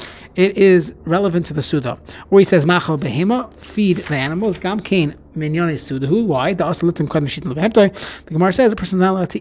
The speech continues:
eat, but can't even taste anything, according to the Gemara, before you feed your animals. Kasam Magen Avram, B'Shem Sefer Chasidim, to Lishtois Adam Kodem Behema, that a person is allowed to drink before he feeds his animals. Kedach Sib Barivka says, Barivka,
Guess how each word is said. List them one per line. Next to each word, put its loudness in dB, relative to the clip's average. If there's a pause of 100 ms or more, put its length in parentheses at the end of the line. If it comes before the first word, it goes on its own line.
eat, 0 (140)
but 2
can't 0
even 2
taste -2
anything, -2
according 4
to 2
the 2
Gemara, 2 (600)
before 2
you 2
feed -2
your 0
animals. -8
Kasam -2
Magen -4
Avram, -2 (340)
B'Shem -2
Sefer -4
Chasidim, -4
to -2
Lishtois 0
Adam -2
Kodem -4
Behema, -6 (480)
that -4
a -2
person -2
is 2
allowed 0
to 2 (160)
drink -2
before -4
he -2
feeds -4
his -4
animals. -2
Kedach -6
Sib 0
Barivka 0
says, 0
Barivka, 0